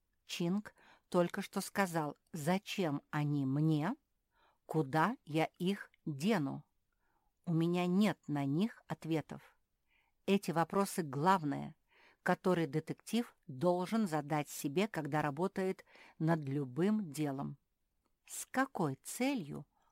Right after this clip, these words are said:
кто-то совершил преступление? Что он хотел получить? Если найдёшь ответы,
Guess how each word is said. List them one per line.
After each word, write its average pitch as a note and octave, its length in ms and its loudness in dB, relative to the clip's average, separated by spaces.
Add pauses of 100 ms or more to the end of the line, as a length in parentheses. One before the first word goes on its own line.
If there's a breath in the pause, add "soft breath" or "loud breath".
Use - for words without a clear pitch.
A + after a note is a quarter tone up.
кто-то - 600 -4 (260 soft breath)
совершил E3 680 0
преступление? D3 960 -8 (440 soft breath)
Что - 600 2 (140)
он A3+ 260 4
хотел G#3 500 -2
получить? - 760 -6 (680 loud breath)
Если D3 680 0
найдёшь D3+ 540 0
ответы, C#3+ 680 -4